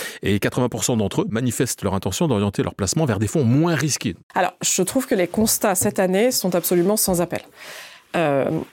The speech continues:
Speaker 2: pour plus de quatre-vingts pour cent des C G P, les clients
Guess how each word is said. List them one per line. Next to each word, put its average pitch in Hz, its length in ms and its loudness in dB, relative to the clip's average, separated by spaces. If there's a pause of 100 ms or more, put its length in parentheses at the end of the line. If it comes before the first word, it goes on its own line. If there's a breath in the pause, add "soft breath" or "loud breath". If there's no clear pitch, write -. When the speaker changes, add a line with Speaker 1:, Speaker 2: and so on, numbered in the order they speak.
(140)
Speaker 2:
pour 247 300 2
plus - 260 0
de 220 100 4
quatre-vingts 220 460 0
pour 202 180 -4
cent 180 160 0
des 170 180 2
C 220 200 2
G 175 140 2
P, 165 260 0 (280)
les 208 220 4
clients 214 640 2